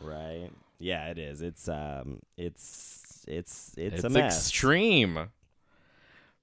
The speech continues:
Speaker 2: It's
Speaker 1: Yes.
Speaker 2: two
Speaker 1: It,
Speaker 2: bros
Speaker 1: they told you right at the
Speaker 2: going,
Speaker 1: beginning.
Speaker 2: yeah.
Speaker 1: Dimension.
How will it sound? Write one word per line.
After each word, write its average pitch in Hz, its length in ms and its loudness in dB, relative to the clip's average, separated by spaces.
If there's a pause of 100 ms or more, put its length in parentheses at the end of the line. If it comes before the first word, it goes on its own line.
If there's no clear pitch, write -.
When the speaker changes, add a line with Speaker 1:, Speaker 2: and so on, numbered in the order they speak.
(1300)
Speaker 2:
It's 110 140 6
Speaker 1:
Yes. 98 180 2
Speaker 2:
two 180 400 4
Speaker 1:
It, 117 80 6
Speaker 2:
bros 139 380 12
Speaker 1:
they 156 40 12
told 135 160 10
you 113 120 8
right 110 300 8
at 104 120 4
the 98 60 2
Speaker 2:
going, 123 340 8
Speaker 1:
beginning. - 180 2
Speaker 2:
yeah. 113 180 8
Speaker 1:
Dimension. 80 800 0